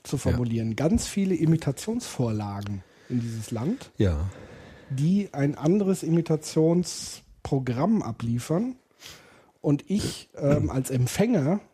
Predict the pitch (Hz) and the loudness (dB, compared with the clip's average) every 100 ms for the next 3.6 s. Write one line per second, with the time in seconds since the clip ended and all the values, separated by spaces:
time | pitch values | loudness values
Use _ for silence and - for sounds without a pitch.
0 | _ _ 135 131 110 156 - 151 147 135 | _ _ -4 -4 -4 -6 0 2 2 -2
1 | - 226 233 - 123 117 107 113 139 170 | -2 -4 -4 -6 -4 -4 -4 -4 -2 -4
2 | 160 143 151 139 139 143 135 123 147 185 | -2 -2 -2 -2 -2 -2 -2 0 0 0
3 | - 165 160 170 180 | 0 0 2 2 0